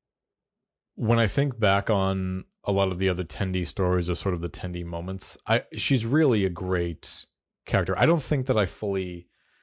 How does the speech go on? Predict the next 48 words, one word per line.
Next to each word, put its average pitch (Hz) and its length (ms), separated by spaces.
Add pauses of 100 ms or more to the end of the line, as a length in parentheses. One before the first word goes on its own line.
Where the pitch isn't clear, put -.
(380)
I 127 60
have 123 60
to 139 60
confess, 110 280
I 123 60
don't 131 100
know 147 60
that 139 120
I 110 40
fully 104 300
appreciated 98 540
her 101 120
as 87 140
much 87 320
in 92 100
the 85 60
past, 92 500 (1400)
but 107 220
the 110 80
more 107 200
I 92 60
think 104 220
about 123 240
it, 143 160 (880)
the 107 200
more 110 400
I 90 500 (1300)
feel 107 380
like 92 260
a 95 60
lot 98 260
of 95 120
her 98 100
stories 92 420
ended 87 220
up, 85 160 (340)
have 98 140
sort 98 180
of 87 80
ended 90 240
up 85 140
becoming 85 520
some 95 200
of 82 80
my 80 120
favorite 82 460
throughout 82 380
the 78 360